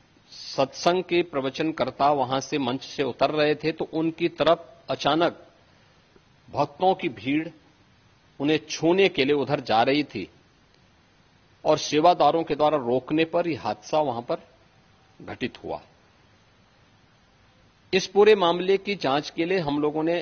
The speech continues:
एडिशनल डीजी आगरा की अध्यक्षता में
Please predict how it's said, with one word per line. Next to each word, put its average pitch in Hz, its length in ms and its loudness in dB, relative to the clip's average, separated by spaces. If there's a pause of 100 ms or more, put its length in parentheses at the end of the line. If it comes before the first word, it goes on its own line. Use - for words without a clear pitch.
एडिशनल 139 520 -4
डीजी 143 460 -2 (160)
आगरा 107 340 2 (2250)
की 147 60 2
अध्यक्षता 127 580 0
में 180 220 -2